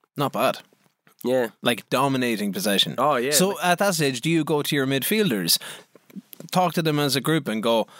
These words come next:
Speaker 1: "You're fucking bossing the midfield. I wanna see more of the same. Give me that. Keep up that pressure."
Speaker 2: I
Speaker 1: Keep
Speaker 2: didn't. Generally, I'll do individual talks, but I didn't there. I just, I did the whole team talk, and everyone seemed happy enough with that. So,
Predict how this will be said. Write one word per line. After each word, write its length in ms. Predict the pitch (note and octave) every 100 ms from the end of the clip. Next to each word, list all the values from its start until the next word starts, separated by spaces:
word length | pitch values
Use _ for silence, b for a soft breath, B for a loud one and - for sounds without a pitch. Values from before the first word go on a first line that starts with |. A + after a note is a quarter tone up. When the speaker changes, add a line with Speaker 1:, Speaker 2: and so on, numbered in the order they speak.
| B B
Speaker 1:
"You're 140 | A#2+
fucking 260 | A2+ D3+ C3
bossing 320 | D#3 D#3 D3+
the 60 | C3
midfield. 460 | C3+ C3+ - C#3 G2+
I 60 |
wanna 180 | A2 B2+
see 140 | A2+ C#3
more 180 | C3+ C3+
of 40 |
the 40 | A2+
same. 320 | E3 C3+ F#2+
Give 140 | D3+ D3
me 80 |
that. 200 | E3 C3
Keep 220 | - D#3 D3
up 140 | D3
that 180 | D3 C3
pressure." 320 | D#3 D#3 A2+
Speaker 2:
I 20 |
Speaker 1:
Keep 80 | F#2
Speaker 2:
didn't. 260 | D3 D3 A2+
Generally, 400 | C#3 D3+ E3+ D#3
I'll 80 | B2+
do 180 | C3 B2+
individual 480 | A#2+ A2 A2 A2
talks, 280 | G2+ G#2+ F#2+
but 80 | G2
I 40 |
didn't 240 | G2+ A2+ G#2
there. 160 | G#2 F#2+
I 140 | G#2
just, 260 | G2+ A2 A2+
I 140 | A2+
did 200 | G2+ A#2
the 80 | B2
whole 220 | B2 A2+
team 200 | - A2+
talk, 280 | G#2+ F2+ F2+
and 80 | G#2+
everyone 200 | A2+ G#2+
seemed 220 | G#2 G2
happy 220 | G2+ F#2+
enough 200 | G2 F#2+
with 80 | F#2
that. 220 | G#2 G2+
So, 240 | - F#2